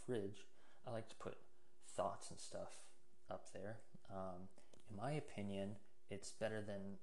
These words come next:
than magnets, but, I mean, you know,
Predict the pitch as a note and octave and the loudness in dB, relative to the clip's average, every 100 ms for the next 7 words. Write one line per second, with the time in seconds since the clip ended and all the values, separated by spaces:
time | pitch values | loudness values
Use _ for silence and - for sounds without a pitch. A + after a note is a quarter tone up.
0 | - G2+ G2 A2 A2+ G2 - - - D#2+ | 0 2 4 4 2 -2 -2 -4 -4 -4
1 | G#2+ F#2 F#2 F#2 - - G#2 G2 F#2+ G2 | -2 -2 -2 -2 -4 -2 -2 -2 -2 -4
2 | - - - - - F#2+ F#2+ G2 | -4 -6 -6 -6 -4 -4 -2 -4